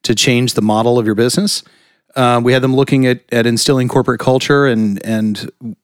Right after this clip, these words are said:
being able to utilize your client base to, to help build that corporate culture and, and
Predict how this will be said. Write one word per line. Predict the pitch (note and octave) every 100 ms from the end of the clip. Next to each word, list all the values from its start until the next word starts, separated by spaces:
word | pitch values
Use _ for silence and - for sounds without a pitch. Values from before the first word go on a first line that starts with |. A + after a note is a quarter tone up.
| _ -
being | A#2 A#2+
able | A#2
to | A#2+ A2+ A2 -
utilize | B2+ B2+ C3 B2 A#2 A2+ A2
your | A2+ G#2
client | - C3 B2+ A#2
base | A#2+ A#2 -
to, | A2+ A2 G2 -
to | G#2
help | A#2+ A#2+ A#2
build | A2+ A2+
that | B2 A#2
corporate | C3 A#2+ A#2+
culture | A#2+ A#2+ - B2
and, | G2+ G2+ A2
and | A2 G#2